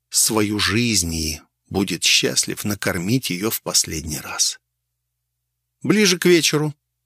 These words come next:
он уже был готов бежать на улицу и искать ее в каждом подвале их района.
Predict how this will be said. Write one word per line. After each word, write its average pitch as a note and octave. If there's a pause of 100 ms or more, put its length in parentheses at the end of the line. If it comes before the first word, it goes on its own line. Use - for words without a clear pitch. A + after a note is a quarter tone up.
(140)
он A#2
уже A2+
был A#2
готов A2
бежать G#2+
на A2
улицу E3
и -
искать D#3+
ее D3+
в -
каждом C3+
подвале B2
их -
района. A2